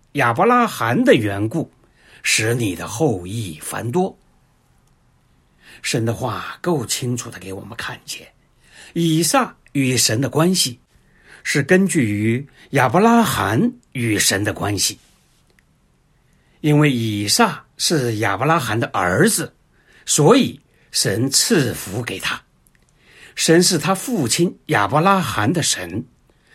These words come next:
所以神赐福给他。以撒的一切都是接受。从以上两个关系看来，可见以撒的特点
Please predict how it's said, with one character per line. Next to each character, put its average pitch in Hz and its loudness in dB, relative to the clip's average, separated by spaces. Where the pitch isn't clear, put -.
所 202 6
以 165 2
神 104 -2
赐 113 0
福 107 -8
给 101 -8
他。 - -8
以 147 2
撒 196 4
的 95 -4
一 85 0
切 - 0
都 247 6
是 104 -2
接 175 6
受。 175 2
从 247 4
以 113 0
上 226 4
两 90 0
个 78 -6
关 98 0
系 95 -2
看 - -2
来， - -14
可 170 4
见 160 6
以 110 2
撒 175 2
的 127 -4
特 202 0
点 - -14